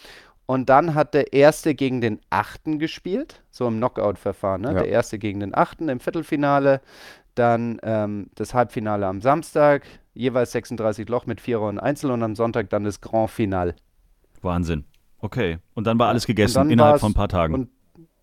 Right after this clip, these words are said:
Speaker 1: genau,
Speaker 2: Ja.
Speaker 1: und dann war nach vier Tagen alles durch und dann hat man sich in einem Jahr wieder gesehen.
Speaker 3: Okay, dann ist das System, wie es jetzt ist, glaube ich, schon ein bisschen attraktiver, weil das so ein bisschen zumindest die Spannung von Spieltag zu Spieltag,
Speaker 2: Ja, es
Speaker 3: ähm,
Speaker 2: ist halt jetzt,
Speaker 3: aufbaut.
Speaker 2: es ist halt jetzt wirklich eher eine Liga, ne?
Speaker 3: Ja.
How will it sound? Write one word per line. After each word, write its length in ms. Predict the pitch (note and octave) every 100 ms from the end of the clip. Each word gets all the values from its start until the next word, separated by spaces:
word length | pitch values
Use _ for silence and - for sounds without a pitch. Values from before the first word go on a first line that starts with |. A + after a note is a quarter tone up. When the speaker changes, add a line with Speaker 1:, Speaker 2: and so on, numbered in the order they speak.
| _
Speaker 1:
genau, 200 | E3 C#3+
Speaker 2:
Ja. 40 | B2
Speaker 1:
und 60 |
dann 180 | B2 C3
war 160 | C3 C3
nach 140 | B2
vier 220 | - D3
Tagen 320 | - C3 B2+
alles 260 | A2+ A#2 -
durch 260 | E3+ B3 F3+
und 60 |
dann 160 | D#3 D3
hat 100 | C#3+
man 140 | D3
sich 160 | C3 B2+
in 80 | B2
einem 200 | A#2 A2+
Jahr 200 | G2+ F#2+
wieder 140 | F#2+
gesehen. 320 | - F2+ E2+ E2+
Speaker 3:
Okay, 260 | - E2 -
dann 160 | G#2
ist 160 | B2 -
das 80 | A2
System, 380 | A2 - A#2+
wie 40 | A2
es 120 | G2
jetzt 200 | A#2 -
ist, 140 | B2
glaube 220 | - G2+ G#2
ich, 40 |
schon 160 | - G#2+
ein 80 | G2
bisschen 280 | G2+ G#2+
attraktiver, 560 | F#2+ - E2+ - A#2+ A#2
weil 160 | G2 G2
das 180 | G2+
so 60 | -
ein 100 | F#2
bisschen 320 | D3+ - D3
zumindest 380 | - A2+ A2 G#2
die 80 | G#2
Spannung 320 | - G2+ G#2+
von 180 | - G2
Spieltag 420 | - G2+ G2 F#2+
zu 120 | -
Spieltag, 500 | - G2 F#2 F2+ E2 - - - - - -
Speaker 2:
Ja, 80 | -
es 80 | F#2+
Speaker 3:
ähm, 60 | F2+
Speaker 2:
ist 80 | F2+
halt 140 | F2+
jetzt, 120 | F#2
Speaker 3:
aufbaut. 160 | F2+ E2+
Speaker 2:
es 60 |
ist 100 | F#2+
halt 120 | F2+ E2+
jetzt 200 | G2 -
wirklich 320 | G2 F#2 -
eher 120 | F#2+
eine 120 | F2
Liga, 480 | D#2+ E2 F#2 E2 G1+ G1+
ne? 140 | D#2+ -
Speaker 3:
Ja. 140 | F#2